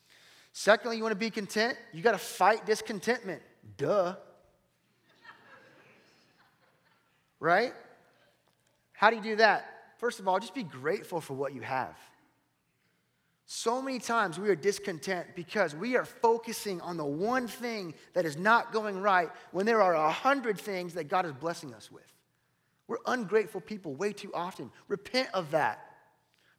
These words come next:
Be grateful for all that you have, all that you have in Christ, all that he's provided for you, even physically.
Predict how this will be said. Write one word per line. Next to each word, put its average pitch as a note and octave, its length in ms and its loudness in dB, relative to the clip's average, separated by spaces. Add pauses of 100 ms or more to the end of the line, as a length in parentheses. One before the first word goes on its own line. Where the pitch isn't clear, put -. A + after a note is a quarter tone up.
Be A#3+ 120 2
grateful G3 640 0
for F3 180 -10
all A3 580 6
that G3+ 140 0
you G3+ 120 -4
have, G#3 480 4 (640)
all A3 220 8
that A3 100 -2
you G3+ 120 -4
have G3+ 200 6
in F3+ 120 -6
Christ, A3 500 4
all F#3+ 120 0
that G3+ 80 2
he's G3 140 -6
provided F#3+ 520 2
for G3 120 -10
you, F3 140 -6
even G3+ 240 -6
physically. G#3+ 640 -4